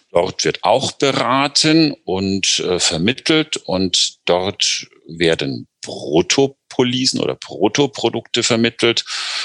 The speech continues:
Und in diesen Bruttopolisen ist eben eine Provision enthalten und die zahlt der Kunde quasi indirekt, äh, bei der Vermittlung dieses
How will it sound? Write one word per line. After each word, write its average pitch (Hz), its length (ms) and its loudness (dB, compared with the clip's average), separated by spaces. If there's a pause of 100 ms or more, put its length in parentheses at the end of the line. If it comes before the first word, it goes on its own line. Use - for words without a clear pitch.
(180)
Und - 200 -2
in 92 200 0
diesen 82 360 -2
Bruttopolisen 110 1040 0
ist - 340 -2
eben 85 220 -4
eine 73 200 -4
Provision 71 1000 -2
enthalten 143 1040 0 (680)
und 95 680 0
die 95 200 -2
zahlt 80 420 0
der 78 120 0
Kunde 85 440 0
quasi 76 680 -2 (180)
indirekt, 107 1300 2
äh, 87 140 0
bei 78 160 0
der 80 100 0
Vermittlung 80 500 -6
dieses 71 560 -2